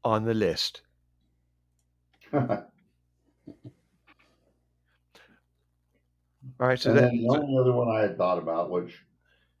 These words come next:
Speaker 2: I think I'm thinking negatively about, is, uh, the new Indy.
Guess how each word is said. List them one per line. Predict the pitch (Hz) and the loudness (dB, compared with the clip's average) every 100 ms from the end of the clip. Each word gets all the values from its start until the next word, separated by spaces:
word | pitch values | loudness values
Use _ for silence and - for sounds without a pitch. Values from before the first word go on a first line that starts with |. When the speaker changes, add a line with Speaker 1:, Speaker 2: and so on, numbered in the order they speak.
| _ _ _ - | _ _ _ -12
Speaker 2:
I | 87 | -6
think | 95 110 98 | -2 0 0
I'm | 95 | -2
thinking | - 90 90 87 | -2 -8 -6 -2
negatively | 95 101 90 78 80 | 0 0 -2 -4 -6
about, | 80 78 80 87 - _ _ - | -6 -6 -6 -6 -10 _ _ -10
is, | 87 80 82 | -6 -6 -6
uh, | 80 78 | -6 -6
the | 85 | -6
new | 90 85 | -4 -4
Indy. | 85 87 78 - | -4 -4 -4 -8